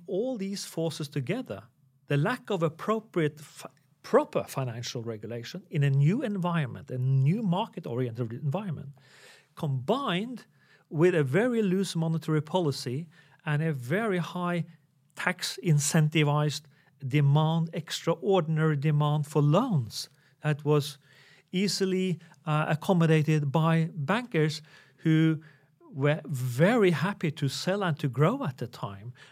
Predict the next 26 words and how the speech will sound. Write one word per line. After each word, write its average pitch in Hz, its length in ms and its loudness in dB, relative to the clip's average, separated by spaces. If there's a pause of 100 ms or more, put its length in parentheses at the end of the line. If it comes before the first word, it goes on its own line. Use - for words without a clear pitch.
and 143 180 0
to 143 80 -2
merge 151 560 2
as 147 180 -2
well. 147 440 -2 (200)
And 143 120 -2
that 190 180 2
was 160 240 0
a 156 40 0
very 175 400 0
special - 420 -4
optimistic 165 720 -2
aura 175 440 2
a-, 147 240 -2
around 139 240 0
the 131 60 -4
banking 143 380 -4
industry. - 440 -8 (420)
So 190 280 4 (1400)
this 240 240 2
is 269 140 -2
a 262 60 0
typical 240 460 0
example, 202 460 -2
I 110 140 -4
think, - 260 -14